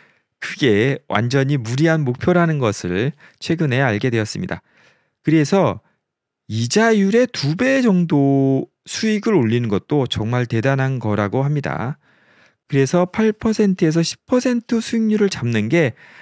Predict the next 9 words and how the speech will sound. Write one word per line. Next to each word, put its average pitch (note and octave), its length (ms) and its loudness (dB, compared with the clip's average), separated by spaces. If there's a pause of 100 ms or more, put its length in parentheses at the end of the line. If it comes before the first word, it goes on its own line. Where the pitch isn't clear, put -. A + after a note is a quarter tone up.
(160)
아무래도 C3 760 0
가장 B2+ 460 -2 (480)
합리적인 D#3+ 920 -2
투자 F3+ 280 0
수익인 C#3 420 -2
것 C#3+ 200 -2
같기는 - 360 -6
합니다. B2+ 540 -6 (1600)
이, G2 280 0